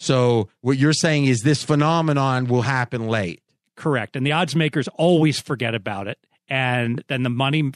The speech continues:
Speaker 2: forces them to get balanced
Speaker 1: And
Speaker 2: action.
Speaker 1: and to repeat the rationale, it's people are betting this game that don't bet any other game.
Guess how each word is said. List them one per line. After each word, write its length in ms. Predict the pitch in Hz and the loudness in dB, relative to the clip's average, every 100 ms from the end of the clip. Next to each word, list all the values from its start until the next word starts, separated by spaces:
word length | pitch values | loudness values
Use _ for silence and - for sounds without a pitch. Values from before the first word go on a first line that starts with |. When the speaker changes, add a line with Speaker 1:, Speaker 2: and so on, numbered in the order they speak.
| _ _ | _ _
Speaker 2:
forces 520 | - 190 208 170 127 | 0 0 2 -2 -6
them 260 | 131 113 113 - - | -4 -4 -8 -12 -12
to 100 | 135 | -6
get 220 | 131 110 | -6 -4
balanced 340 | 135 156 156 143 | -2 0 0 0
Speaker 1:
And 40 | |
Speaker 2:
action. 440 | 120 110 - 95 - | -2 -4 -10 -14 -6
Speaker 1:
and 140 | 147 147 | 0 4
to 60 | |
repeat 360 | 147 139 202 180 | 4 4 2 2
the 80 | 156 | 2
rationale, 840 | 151 135 - 196 202 120 113 107 - _ _ | 2 0 0 0 0 0 0 -2 -6 _ _
it's 340 | 147 135 - - _ _ _ | -2 -2 -4 -14 _ _ _
people 280 | 131 190 180 | -2 2 2
are 40 | 170 | 2
betting 360 | 127 160 160 | 2 0 0
this 180 | 147 147 | 0 -2
game 220 | - 151 | -2 -2
that 160 | 131 117 | -2 -2
don't 200 | 147 131 | -2 0
bet 160 | 135 131 | 0 0
any 240 | 131 123 | 0 0
other 240 | 139 156 143 | 0 2 0
game. 520 | 113 123 113 110 104 | 0 0 0 0 -2